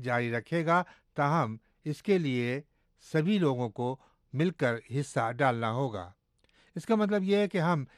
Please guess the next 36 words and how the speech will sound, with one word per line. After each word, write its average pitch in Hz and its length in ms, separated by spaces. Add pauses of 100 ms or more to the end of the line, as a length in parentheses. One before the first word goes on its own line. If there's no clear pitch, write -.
(100)
اس 156 200
مہم 170 280
کو 170 160
تیز 143 300
کرنے 139 300
کے 165 140
لیے 160 280 (300)
کوششیں 160 520
تیز 139 340
تر 151 240 (300)
کر 127 160
رہے 135 260
ہیں۔ 95 320 (480)
اسی - 200
طرح 170 320 (280)
یہ 160 260
بات 139 300
ہمارے 139 360
تمام 147 360 (280)
اتحادی 139 580
شرکا 143 540 (360)
اور 170 320 (320)
ہر 190 120
اس 180 280
ملک 156 200
کے 135 120
لیے 117 160
لازم 113 400
ہے 165 160 (300)
جو 156 220
مدد 139 280
کرنے 120 280
کی 117 240
صلاحیت 110 440
رکھتا 117 340
ہے۔ 87 200